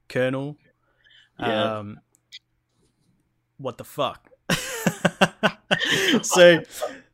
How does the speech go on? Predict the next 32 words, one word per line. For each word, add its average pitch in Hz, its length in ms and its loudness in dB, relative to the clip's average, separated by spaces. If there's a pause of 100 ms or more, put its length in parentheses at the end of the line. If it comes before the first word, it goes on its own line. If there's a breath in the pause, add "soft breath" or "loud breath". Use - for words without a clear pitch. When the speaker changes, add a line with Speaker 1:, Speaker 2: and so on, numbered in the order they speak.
(120)
Speaker 1:
the, 185 240 -2
the 170 140 2
game's 202 300 4
coming 175 220 4
out 160 100 4
on 151 120 0
Steam 147 380 0
very 135 280 -4
soon, 123 480 -6
and 160 120 -2
it 180 100 0
is 190 380 -4
endorsed 160 600 -4
by 147 160 0
K 135 260 -6
F 123 100 -6
C, 120 240 -8
which 113 260 -12
blew 127 280 -6
my 127 140 -6
mind. 110 360 -6
Like, 127 200 -4
when 160 120 0
I 156 60 0
saw 185 260 -4
it 185 80 0
on 143 80 2
Speaker 2:
Yeah. - 180 0
Speaker 1:
Steam, 135 240 -2
I 113 100 -4
was 113 160 -8
like, 117 220 -6